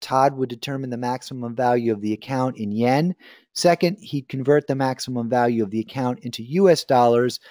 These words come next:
using the exchange rate in effect on December thirty-first, two thousand fourteen. What type of documentation might Todd rely upon to determine the maximum balance of the account?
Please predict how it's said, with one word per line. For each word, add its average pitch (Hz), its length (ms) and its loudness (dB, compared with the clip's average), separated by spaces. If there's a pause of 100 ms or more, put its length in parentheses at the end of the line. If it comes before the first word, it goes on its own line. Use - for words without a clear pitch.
(240)
using 175 480 -2
the 143 120 -4
exchange 127 540 -6
rate 120 240 0
in 113 140 -4
effect 113 400 -4
on 107 140 -4
December 107 380 -4
thirty-first, 101 640 -6
two 101 120 -12
thousand 95 440 -10
fourteen. 92 540 -12 (2000)
What 156 180 4
type 180 200 2
of 147 60 0
documentation 147 1160 2
might 123 280 2
Todd 120 300 2
rely 113 340 2
upon 120 400 -4
to 113 100 -12
determine 110 420 -8
the 104 60 -4
maximum 104 500 -6
balance 135 500 2
of 92 120 -8
the 90 140 -8
account? 156 580 -2